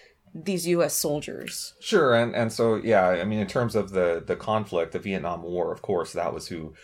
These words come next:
Speaker 2: the enemy was for the soldiers, but definitely as the film goes, not the biggest antagonist that's there. I mean, it's a, an ever-present danger, but not really the, the focus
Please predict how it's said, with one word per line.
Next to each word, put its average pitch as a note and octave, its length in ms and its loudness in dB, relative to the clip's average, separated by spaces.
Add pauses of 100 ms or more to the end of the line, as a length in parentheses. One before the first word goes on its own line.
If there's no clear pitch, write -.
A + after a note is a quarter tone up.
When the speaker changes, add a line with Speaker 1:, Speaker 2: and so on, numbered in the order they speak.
(180)
Speaker 2:
the F#2+ 120 -4
enemy F#2 320 0
was F2 260 0
for F#2+ 200 -4
the F#2 120 -6
soldiers, G2+ 520 0
but F#2+ 180 -4
definitely F#2+ 680 2 (300)
as F#2+ 260 2
the F2+ 100 -4
film G#2+ 500 2
goes, E2+ 480 2
not F2+ 500 0
the F#2 80 -2
biggest D#2+ 640 -4 (440)
antagonist F#2 760 -2
that's E2+ 180 -4
there. F2 300 2
I - 20 -2
mean, F#2 120 -4
it's F#2 180 -2
a, F2+ 160 2 (160)
an F#2 240 0
ever-present G2 720 2
danger, F#2+ 460 -2
but E2+ 180 -4
not F2+ 240 -2
really E2+ 320 -4
the, E2 380 -6
the - 100 -8
focus - 680 -2